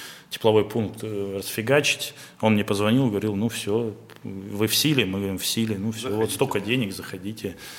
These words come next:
Speaker 2: Ну, дорого, да? Насколько я знаю, что дорого.
Speaker 1: Ну, квадрат там и аренду поднимают и так далее. Но у нас квадратов, получается, там сколько, я говорил, двадцать-двадцать пять, за это мы платим щас там уже, не знаю, семьдесят тысяч.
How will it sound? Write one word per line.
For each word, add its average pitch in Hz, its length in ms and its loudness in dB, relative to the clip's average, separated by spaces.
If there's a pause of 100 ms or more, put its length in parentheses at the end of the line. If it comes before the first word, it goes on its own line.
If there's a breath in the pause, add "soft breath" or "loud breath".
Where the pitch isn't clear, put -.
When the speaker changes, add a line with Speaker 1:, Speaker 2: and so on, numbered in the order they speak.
(560 loud breath)
Speaker 2:
Ну, 123 100 -2
дорого, 117 400 6
да? 107 180 -4
Насколько 117 300 -6
я 107 60 0
знаю, 131 200 -2
что 123 180 -8
дорого. 107 280 0
Speaker 1:
Ну, 123 220 8
квадрат 113 560 4
там 110 360 6
и 101 140 4
аренду 123 400 6
поднимают 107 500 2
и - 40 -12
так 98 160 -2
далее. 113 240 6
Но 117 80 8
у 135 40 10
нас - 460 4
квадратов, 110 720 0
получается, 98 480 -4
там 92 140 -8
сколько, - 320 -6
я 92 80 0
говорил, 95 200 0
двадцать-двадцать 98 600 0
пять, 135 160 2
за 101 100 0
это 104 180 0
мы 95 120 -2
платим 101 440 0 (460 loud breath)
щас - 300 -6 (320)
там 87 240 -6
уже, 87 160 -12
не 87 120 -8
знаю, 85 220 -8
семьдесят 127 640 0
тысяч. - 340 -6